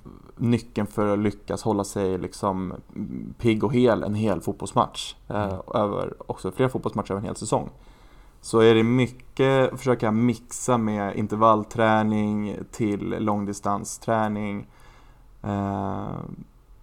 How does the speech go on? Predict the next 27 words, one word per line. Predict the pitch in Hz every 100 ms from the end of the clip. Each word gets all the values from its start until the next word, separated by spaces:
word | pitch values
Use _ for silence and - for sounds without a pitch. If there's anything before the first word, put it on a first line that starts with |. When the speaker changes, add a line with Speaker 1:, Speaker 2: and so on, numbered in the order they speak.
| -
Speaker 1:
för | -
det | 120 127
är | 143
något, | 117 104 -
eh, | 80 -
försvarsspelare | - 117 113 110 123
framförallt, | 127 123 110 101 95
de | 107 113
byts | 120 127 127
inte | 110 113
ut | 123 120
lika | 104 101
mycket | 101 101 101
som | 101
de | 95
offensiva | 151 - 113 - 104
spelarna. | 104 - 95
Offensiva | 87 120 117 - 107 101
spelare | - 98 101
är | -
oftast | - 113 -
det | 98
som | 98 92 82
ryker | - 107 101 98
i | 101
första | 113 120 -
hand. | 117 107 101 101